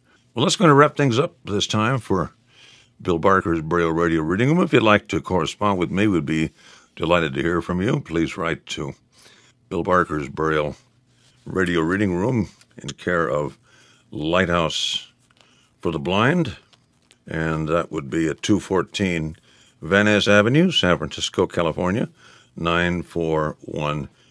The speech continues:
zero two. Remember that Van Ness is two words, capital V A N space,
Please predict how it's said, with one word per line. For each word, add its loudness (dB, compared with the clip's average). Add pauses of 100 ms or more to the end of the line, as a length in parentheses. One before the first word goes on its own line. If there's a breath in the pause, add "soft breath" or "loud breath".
(140 soft breath)
zero -2 (100)
two. 0 (680 soft breath)
Remember -2
that 0
Van 4
Ness 0
is -8
two 6
words, 4
capital -4
V 2
A 2
N -4
space, -2